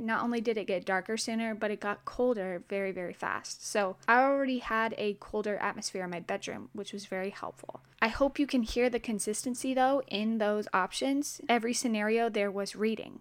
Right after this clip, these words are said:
right before bed. Reading is not a thing that a lot of people enjoy doing.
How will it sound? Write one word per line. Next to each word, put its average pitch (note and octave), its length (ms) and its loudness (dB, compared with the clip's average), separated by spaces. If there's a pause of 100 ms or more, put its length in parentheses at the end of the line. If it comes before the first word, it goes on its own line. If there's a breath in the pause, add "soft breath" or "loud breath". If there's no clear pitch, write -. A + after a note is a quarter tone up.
right F3+ 160 -6
before - 240 -4
bed. - 240 -4 (180 loud breath)
Reading C4 280 6
is B3+ 140 2
not B3 300 2
a A#3 40 -6
thing A#3+ 300 2
that G#3 160 0
a G#3 40 -2
lot G#3 180 4
of G3+ 80 -2
people G#3 280 0
enjoy G3 280 0
doing. F3 340 -6